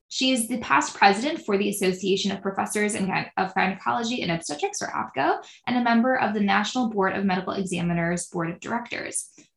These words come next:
Currently, Doctor Hammoud is also the principal investigator on a one point seven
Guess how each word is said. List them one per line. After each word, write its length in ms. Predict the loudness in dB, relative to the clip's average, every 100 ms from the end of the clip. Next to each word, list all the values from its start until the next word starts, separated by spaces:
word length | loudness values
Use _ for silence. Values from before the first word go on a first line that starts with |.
| -2
Currently, 340 | 0 2 2
Doctor 260 | 4 2 2
Hammoud 380 | 4 6 6
is 140 | 2 0
also 280 | -2 -2 -2
the 80 |
principal 400 | -4 -4 -4 0
investigator 600 | 2 2 0 -2 2 2 2
on 100 | 2
a 60 |
one 400 | 0 0 2 2
point 260 | 0 -4 -4
seven 240 | -2 -2